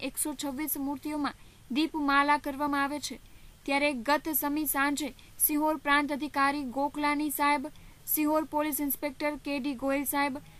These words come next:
પોલીસ સબ ઇન્સ્પેક્ટર જે બી પરમાર સાહેબ, અર્બન હેલ્થના ડોક્ટર વિજયભાઈ કામડિયા, પત્રકાર હરીશભાઈ પવાર, જોઇન્ટ્સ ગ્રુપના પ્રમુખ ડોક્ટર ભરતભાઈ, મધુરભાઈ લાલાણી,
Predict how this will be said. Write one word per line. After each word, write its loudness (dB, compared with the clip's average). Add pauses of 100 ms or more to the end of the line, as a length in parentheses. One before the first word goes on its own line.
(100)
પોલીસ 0
સબ 2
ઇન્સ્પેક્ટર -2
જે -2
બી -4
પરમાર 0
સાહેબ, -2 (440)
અર્બન 4
હેલ્થના 2
ડોક્ટર -2
વિજયભાઈ -2
કામડિયા, 0 (380)
પત્રકાર 6
હરીશભાઈ -2
પવાર, 0 (1400)
જોઇન્ટ્સ 2
ગ્રુપના 2
પ્રમુખ 0 (280)
ડોક્ટર 0 (200)
ભરતભાઈ, 2 (580)
મધુરભાઈ 0
લાલાણી, 4